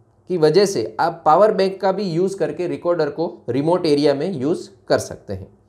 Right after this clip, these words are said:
यहाँ पे इसकी on off की स्विच दी हुई है, ये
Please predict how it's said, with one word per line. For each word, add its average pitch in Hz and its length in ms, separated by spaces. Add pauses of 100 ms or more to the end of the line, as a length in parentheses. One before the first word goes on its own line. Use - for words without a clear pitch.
(480)
यहाँ 151 380
पे 202 160 (1000)
इसकी 147 380 (300)
on 143 180
off 165 180
की 175 100
स्विच 175 280
दी 180 140
हुई 185 220
है, 190 220 (500)
ये 185 260